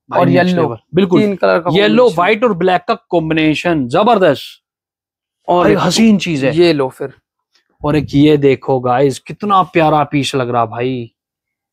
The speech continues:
Speaker 2: मैं अगर
Speaker 1: शानदार।
Speaker 2: ऑनलाइन लगे हो
Speaker 1: भाई
Speaker 2: स्टोर
Speaker 1: ये
Speaker 2: आर्टिकल
Speaker 1: चीज जो है ना,
Speaker 2: सारे।
Speaker 1: ये देखो कितनी डिफरेंट चीज है भाई,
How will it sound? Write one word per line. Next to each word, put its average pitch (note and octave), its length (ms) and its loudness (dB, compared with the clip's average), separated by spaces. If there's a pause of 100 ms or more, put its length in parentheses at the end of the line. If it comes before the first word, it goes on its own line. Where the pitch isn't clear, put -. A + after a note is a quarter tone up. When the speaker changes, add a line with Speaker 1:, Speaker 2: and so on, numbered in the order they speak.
(560)
Speaker 2:
मैं E3+ 80 2
अगर F#3+ 80 2
Speaker 1:
शानदार। E3 300 2
Speaker 2:
ऑनलाइन G#3 280 2
लगे G3 260 2
हो G3+ 100 2
Speaker 1:
भाई D#3 180 -4
Speaker 2:
स्टोर F3+ 140 0
Speaker 1:
ये E3 40 4
Speaker 2:
आर्टिकल D#3+ 280 -2
Speaker 1:
चीज F3 80 -8
जो G3 80 0
है F3+ 80 2
ना, G3+ 80 0
Speaker 2:
सारे। D3 180 2
Speaker 1:
ये B3 160 0
देखो F3 260 -2
कितनी A#3+ 400 -6
डिफरेंट E3 400 -2
चीज C3+ 220 -8
है C3 80 0
भाई, C#3 340 -4